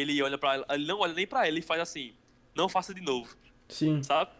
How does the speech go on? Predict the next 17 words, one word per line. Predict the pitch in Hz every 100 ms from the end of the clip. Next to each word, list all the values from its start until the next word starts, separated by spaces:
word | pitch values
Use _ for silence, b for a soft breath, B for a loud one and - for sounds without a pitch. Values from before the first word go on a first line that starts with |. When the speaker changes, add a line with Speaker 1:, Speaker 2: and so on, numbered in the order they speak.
| -
Speaker 2:
Aham. | 147 143 147 - -
Speaker 1:
Cara, | 208 214 -
é, | 208 247 - 208
é |
muito | 220 254 269
lindo, | 240 196 208
pô, | 180
porque | 160 175
é | 202
uma | 202
criança | 240 214 170 196 -
falando | 160 156
aquilo | 143 - 131
ali, | 117 110 107
tá | 113
ligado? | 113 127 170
É, | 196 185